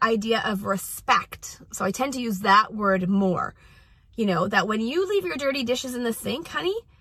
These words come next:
what that is showing me is that you're expecting me to put your dishes away. And that's not very kind. That's not showing your love for me when you do that. Do you understand that?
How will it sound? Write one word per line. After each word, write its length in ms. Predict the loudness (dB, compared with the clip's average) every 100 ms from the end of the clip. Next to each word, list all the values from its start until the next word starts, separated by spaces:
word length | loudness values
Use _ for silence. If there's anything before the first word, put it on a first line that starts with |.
| _ _ _
what 160 | 0 4
that 240 | 4 4
is 80 | -2
showing 460 | -2 0 0 -2 -4
me 180 | -4 -4 -4 -4
is 140 | 2
that 280 | 2 2 -4 _ -10
you're 360 | -8 -6 -4 -4
expecting 640 | -4 -6 -6 -6 -6 -4
me 300 | -4 -4 -4
to 100 | -6
put 240 | -4 -6 -2
your 100 | -2
dishes 340 | -2 -4 -4
away. 400 | -2 -2 -4 -8 -14 -20 -20 _ -8
And 120 | -2
that's 200 | -2 0
not 160 | 0
very 240 | 0 0 0
kind. 440 | -2 -4 -4 -12 -16 _ _ _
That's 220 | 2 2
not 120 | 0 -4
showing 400 | -2 0 0 -2
your 200 | 0 2
love 200 | 2 2
for 160 | -2
me 360 | -2 -2 -6 -12
when 160 | -6 -2
you 140 | 0
do 200 | 0 0
that. 420 | -2 -4 -6 -14 -20 -14
Do 120 | -8
you 40 |
understand 540 | -6 -6 -4 -2 0 0
that? 200 | -2